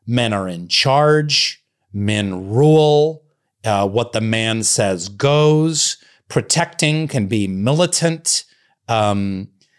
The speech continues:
as opposed to can we nurture our flock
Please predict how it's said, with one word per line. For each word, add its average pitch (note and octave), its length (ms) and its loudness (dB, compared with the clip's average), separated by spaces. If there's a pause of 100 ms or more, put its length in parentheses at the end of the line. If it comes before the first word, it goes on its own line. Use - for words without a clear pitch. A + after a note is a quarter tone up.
(260)
as - 160 2
opposed A3+ 380 0
to F3 360 0 (260)
can C#3 200 -4
we B2+ 100 0
nurture A2+ 920 -2
our G2 180 -6
flock F2+ 640 -10